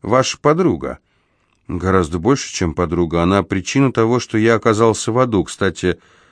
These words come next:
как правильно, в аду или все-таки на аде?" "Говорят по-всякому, но я совершенно уверена, что не видела вашей Марджи". "А что у вас делают, если надо кого-нибудь разыскать? Здесь есть справочники,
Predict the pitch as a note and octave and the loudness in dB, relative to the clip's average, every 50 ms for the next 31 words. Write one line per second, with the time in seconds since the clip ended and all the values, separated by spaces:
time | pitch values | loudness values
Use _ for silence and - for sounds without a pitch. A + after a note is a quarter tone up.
0 | _ _ _ _ - - D3+ C#3 - - - - - _ _ _ _ _ _ - | _ _ _ _ -4 0 0 0 0 -2 -10 -20 -20 _ _ _ _ _ _ -2
1 | A#2+ C3 A#2+ F#2+ D#2+ D#2 C#2+ D2+ D2+ D#2 D2 D2 C#2 _ _ _ _ _ _ - | 0 2 2 2 0 0 -2 -2 -2 -2 -2 -4 -6 _ _ _ _ _ _ -10
2 | - F2 D#2 F2 G#2 G2+ F2+ F#2 A#2+ E3 F3+ C#3+ E2+ G2+ G2+ G2 G2 F#2+ F2 - | -8 -6 -2 0 0 0 0 0 0 2 2 2 2 0 0 0 0 0 -2 -2
3 | - - C3+ B2+ - - - - A2+ A2 F2 - - - G2 G2+ A2 A#2 - - | -2 -4 -4 -4 -6 -10 -8 -4 -2 -2 -2 -2 -4 -4 -2 0 0 0 0 0
4 | - C3 A#2 F2+ D#2 C#2 C#2+ C2+ B1 - _ _ _ _ _ _ _ _ _ _ | -2 -2 -2 -2 -4 -6 -8 -12 -12 -14 _ _ _ _ _ _ _ _ _ _
5 | _ _ _ _ _ - C#4+ - C3+ C3 D3+ E3+ F#3+ G3+ F#3 B2+ - - F#2+ E2 | _ _ _ _ _ -12 -8 -4 0 2 4 4 4 4 2 2 2 0 0 0
6 | - - F2+ F2 D#2+ - - F#2+ G2 G#2+ B2 C#3 C3+ - - D3+ D#3 - - - | 0 0 -2 -2 0 0 0 0 2 2 2 2 2 2 0 0 0 0 0 2
7 | - B2+ A#2+ A#2+ B2 B2 C3+ E3 F3 F3 E3+ D#3+ C3 - - - C3 B2+ B2 B2+ | 2 4 4 4 4 4 4 4 4 4 4 4 2 2 0 2 4 4 4 4
8 | C#3 C#3 C#3+ C#3+ C3+ A#2+ A2+ A2+ G#2+ - - - G2+ F2+ D#2 C#2 C2 B1 C2 C2+ | 2 2 2 4 4 4 4 4 2 2 0 0 0 2 0 0 -2 -6 -8 -12
9 | B1+ - _ _ _ _ _ _ _ _ _ _ - C#2+ C#2+ - - - - A2+ | -12 -12 _ _ _ _ _ _ _ _ _ _ -10 -10 -8 -8 -8 -6 -2 0
10 | C#3 E3+ F#3 G3+ F#3+ D#3+ D3 D3 E3+ G#3+ G#3+ D#3+ A#2 G2+ F#2 E2+ - - F#2+ E2+ | 0 2 2 2 2 0 0 -2 2 4 6 6 6 6 4 2 0 -2 -4 -4
11 | - - A2 A2 G#2+ F2+ F2+ E2+ - G#2+ A2+ G#2+ G2 F#2 E2 E2+ F#2 E2+ - - | -2 -2 0 0 2 0 0 0 0 0 2 2 0 0 0 -2 -4 -4 -6 -10
12 | - - - _ _ _ _ _ _ _ - G2+ G2+ G#2+ A2+ D3 E3 D#3 - - | -20 -20 -20 _ _ _ _ _ _ _ -8 -4 -4 -2 0 0 -2 -2 -4 -6
13 | - E2 C#2+ - - E2+ D#2 G#2 A#2 A#2 - G3+ A3+ A3+ - - - - - - | -4 -4 -4 -6 -8 -8 -6 -4 -4 -4 -4 -2 -4 -4 -4 -6 -14 -8 -2 0
14 | G#2 E2+ D2 D#2 - - E2 D#2+ D2 - - C2+ | 0 0 0 -4 -6 -8 -8 -8 -8 -8 -8 -10